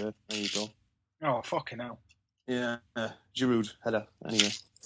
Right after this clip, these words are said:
Speaker 1: nothing changes. Um, was it Giroud? Oh, no, it was Ramsey. No, it doesn't matter. Fuck it, it's Arsenal. Um,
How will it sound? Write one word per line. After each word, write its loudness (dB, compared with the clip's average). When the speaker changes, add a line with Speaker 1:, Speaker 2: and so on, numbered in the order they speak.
Speaker 1:
nothing 6
changes. 2
Um, 10
was 0
it 6
Giroud? 0
Oh, 4
no, 2
it 2
was 0
Ramsey. 4
No, 2
it -2
doesn't 0
matter. 4
Fuck -2
it, 6
it's 2
Arsenal. 0
Um, 12